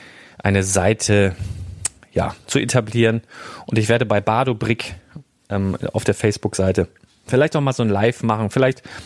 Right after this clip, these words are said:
Fotos, ähm, vom Laden, wie sieht's denn hier drinnen aus und so weiter, hin und wieder mal teasern.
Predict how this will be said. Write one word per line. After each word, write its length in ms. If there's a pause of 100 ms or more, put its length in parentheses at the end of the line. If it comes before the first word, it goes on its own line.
(200)
Fotos, 580 (800)
ähm, 140
vom 200
Laden, 340
wie 60
sieht's 260
denn 120
hier 140
drinnen 280
aus 280
und 80
so 100
weiter, 180
hin 180
und 120
wieder 180
mal 160
teasern. 460